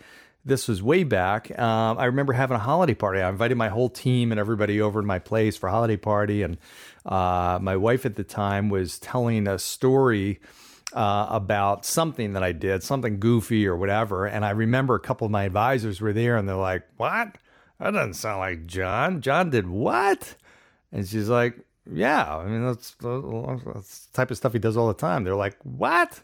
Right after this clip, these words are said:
That is not John. Are you kidding?" They, like, called somebody else over. "Can you believe John did that? What?" And I remember it was the first, like, moment I'm like, "Oh my gosh, I feel like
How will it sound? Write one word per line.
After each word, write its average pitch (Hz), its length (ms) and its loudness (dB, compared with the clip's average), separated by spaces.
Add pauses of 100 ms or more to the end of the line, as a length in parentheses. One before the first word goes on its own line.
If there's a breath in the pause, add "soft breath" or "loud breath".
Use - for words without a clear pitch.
(720 soft breath)
That 208 180 0
is 117 200 0
not 165 500 -2
John. 107 640 -2
Are 185 100 2
you 214 160 2
kidding?" 117 400 -2
They, 120 240 -6
like, 120 240 -4
called 120 300 0
somebody 117 260 -2
else 113 180 0
over. 120 200 2
"Can 247 160 -2
you 320 80 -4
believe 240 260 0
John 165 320 0
did 127 140 2
that? 196 160 2
What?" 311 340 -2 (480 loud breath)
And 151 120 2
I 170 100 0
remember 202 560 4
it - 80 2
was 117 200 2
the 120 100 2
first, - 680 2
like, 123 300 2
moment 120 400 4
I'm 101 200 2
like, 98 460 2
"Oh 135 240 -2
my 90 260 -2
gosh, 101 640 -2
I 104 120 -8
feel 120 240 0
like 98 480 -2